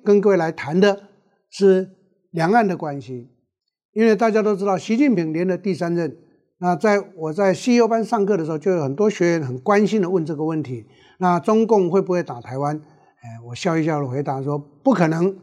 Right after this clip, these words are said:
哎，为什么？今天告诉各位答案。因为习近平上任，大家会担心他对台湾会不会有行动。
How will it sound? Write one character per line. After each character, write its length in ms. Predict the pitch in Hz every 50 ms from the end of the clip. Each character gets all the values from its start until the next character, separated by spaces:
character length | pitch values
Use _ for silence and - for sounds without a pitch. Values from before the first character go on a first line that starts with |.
| _ _ _ _ _ _
哎， 160 | 123 - - _
为 140 | 214 214
什 100 | 165 143
么？ 140 | 139 - - - _ _ _ _
今 160 | - 165 156
天 100 | 160 156
告 160 | 151 165 147
诉 60 | 143 147
各 140 | 135 151
位 60 | 143 135
答 140 | - 113 139
案。 200 | 147 151 139 - - - _ _ _ _ _ _ _ _ _ _ _ _ _ _ _ _ -
因 240 | 269 277 285 302
为 180 | 311 302 277 233
习 180 | - - 196 196
近 220 | 202 247 226 196
平 160 | 165 151 156
上 220 | 147 - 196 180 180
任， 160 | 170 156 151
大 140 | 160 175 165
家 140 | 156 165
会 120 | 160 165 156
担 200 | 156 165 160 160
心 180 | 143 160 160
他 120 | 151 156 170
对 160 | 160 185 170
台 160 | 143 131 139
湾 160 | 143 143 147
会 80 | 151 147
不 60 | 143
会 100 | 147 139
有 100 | 127 117
行 220 | 101 - 127 123 123
动。 200 | 139 135 123